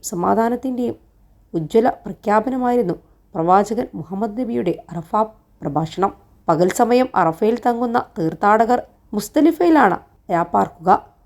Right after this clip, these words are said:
പിറ്റേന്ന് വെള്ളിയാഴ്ച വീണ്ടും മിനായിൽ തിരിച്ചെത്തും. അവിടെ തങ്ങിയാണ്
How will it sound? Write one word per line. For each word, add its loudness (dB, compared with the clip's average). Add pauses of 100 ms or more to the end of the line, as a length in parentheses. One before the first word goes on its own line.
(480)
പിറ്റേന്ന് 4
വെള്ളിയാഴ്ച 4 (180)
വീണ്ടും -4 (220)
മിനായിൽ -2
തിരിച്ചെത്തും. -6 (440)
അവിടെ 4
തങ്ങിയാണ് 4